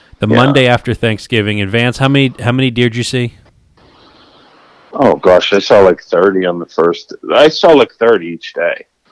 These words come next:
Speaker 1: Right. So what, what happened was,
Speaker 2: Yeah.
Speaker 1: is that Vance hunted the opening day, saw, like, thirty.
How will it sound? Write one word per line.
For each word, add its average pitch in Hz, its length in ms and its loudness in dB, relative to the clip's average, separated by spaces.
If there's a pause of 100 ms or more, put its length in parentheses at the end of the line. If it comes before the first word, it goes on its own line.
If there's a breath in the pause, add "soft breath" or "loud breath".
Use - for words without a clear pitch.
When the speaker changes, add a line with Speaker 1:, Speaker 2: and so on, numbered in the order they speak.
(220)
Speaker 1:
Right. 110 280 -4
So 120 220 0
what, 135 300 -2
what 151 200 2
happened 139 380 0
was, 110 180 0
Speaker 2:
Yeah. 110 60 -6
Speaker 1:
is 104 60 -4
that 110 140 -2 (560 soft breath)
Vance 127 600 0 (180)
hunted 127 320 0
the 117 100 2
opening 110 380 0
day, 101 260 0
saw, 113 260 0
like, 107 260 -2
thirty. 95 520 -4